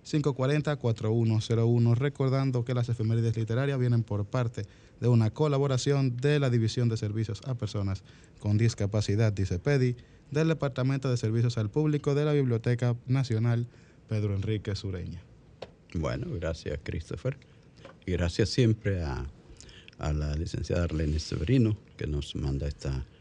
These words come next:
Speaker 2: colaboración, que es muy importante para la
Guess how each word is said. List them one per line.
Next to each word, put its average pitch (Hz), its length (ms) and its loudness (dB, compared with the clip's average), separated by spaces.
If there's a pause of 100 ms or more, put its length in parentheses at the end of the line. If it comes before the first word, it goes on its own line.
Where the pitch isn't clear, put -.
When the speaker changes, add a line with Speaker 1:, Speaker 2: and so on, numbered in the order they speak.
(520)
Speaker 2:
colaboración, 117 880 2 (440)
que 82 160 -6
es - 180 -8
muy 95 460 2 (560)
importante 101 960 0 (220)
para 71 420 -2 (560)
la 69 640 -2